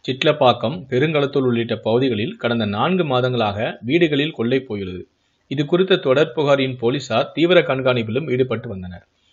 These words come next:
அதில் புது பெருங்களத்தூர் என் ஜி ஓ காலனியை சேர்ந்த ஐ டி நிறுவன ஊழியரான கார்த்திகேயன் கடந்த ஜனவரி மாதம் சபரிமலை சென்ற நிலையில் அவரது வீட்டில் நாற்பது, நாற்பத்தைந்து சவரன் ந-, தங்க நகைகள் திருட்டு போனது.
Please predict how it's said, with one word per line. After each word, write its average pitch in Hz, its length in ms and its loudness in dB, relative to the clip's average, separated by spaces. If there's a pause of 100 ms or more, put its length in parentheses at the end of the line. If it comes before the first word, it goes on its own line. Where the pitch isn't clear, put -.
(160)
அதில் 127 400 -2 (360)
புது 165 220 6
பெருங்களத்தூர் 139 760 2
என் 120 180 0
ஜி 165 100 0
ஓ 165 80 4
காலனியை 131 400 0
சேர்ந்த 120 500 -4
ஐ 139 200 0
டி 170 180 -4
நிறுவன 131 380 0
ஊழியரான 117 480 0
கார்த்திகேயன் 123 680 -4
கடந்த 113 300 -4
ஜனவரி 147 440 -2
மாதம் 117 360 -4 (100)
சபரிமலை 143 460 -2
சென்ற 123 300 -6
நிலையில் 120 420 -6
அவரது 110 400 -4
வீட்டில் 147 440 -6
நாற்பது, 147 520 -4
நாற்பத்தைந்து 147 680 -6
சவரன் 117 300 -4
ந-, 104 140 -10
தங்க 123 240 -6
நகைகள் 117 400 -4
திருட்டு 123 320 -4
போனது. 92 340 -12